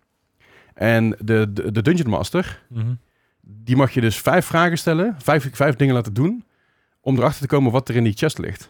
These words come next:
Speaker 1: bijvoorbeeld zeggen, eh, "Touch it." Dus dan gaat hij het aanraken en dan beschrijft hij wat hij dus voelt.
Speaker 2: Alright.
Speaker 1: En dan "Look at it." En dan gaat hij dus uit,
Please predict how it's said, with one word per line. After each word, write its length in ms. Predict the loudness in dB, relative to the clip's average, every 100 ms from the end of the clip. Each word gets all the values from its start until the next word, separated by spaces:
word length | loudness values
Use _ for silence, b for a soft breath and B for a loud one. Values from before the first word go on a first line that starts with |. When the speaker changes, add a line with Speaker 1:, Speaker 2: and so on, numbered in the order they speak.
| _
Speaker 1:
bijvoorbeeld 320 | -2 0 2
zeggen, 300 | 2 0 -2 -8 _ _
eh, 140 | 0 0 0
"Touch 220 | -2 -2
it." 220 | -6 -8 _ _ _ _
Dus 80 | _
dan 120 | -4
gaat 120 | -2 0
hij 100 | -2
het 140 | -2
aanraken 480 | 0 2 2 0 0
en 40 | -2
dan 180 | -2
beschrijft 380 | -4 -2 0 0
hij 240 | 0 -2 -4 _
wat 140 | -6
hij 100 | -2
dus 140 | -2 -4
voelt. 360 | -6 -8 -12 -10
Speaker 2:
Alright. 360 | -6 -4 -6 -8 _
Speaker 1:
En 120 | 0
dan 140 | 2
"Look 220 | 4 2 0
at 100 | -4
it." 120 | -6 -12 -8
En 100 | -6
dan 300 | -4 -4 -2
gaat 200 | -2 -2
hij 80 |
dus 120 | -4 -2
uit, 220 | -4